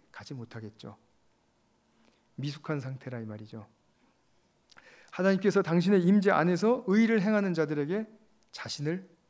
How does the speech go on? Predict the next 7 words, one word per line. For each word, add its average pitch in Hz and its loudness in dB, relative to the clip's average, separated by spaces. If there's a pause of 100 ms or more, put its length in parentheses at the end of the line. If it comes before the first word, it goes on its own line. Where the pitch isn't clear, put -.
드러내십니다. 110 -10 (1160)
"이것이 160 -2
내 156 -2
깨끗한 180 -6
대로 147 -4
내게 123 -8
갚으셨도다입니다." 113 -14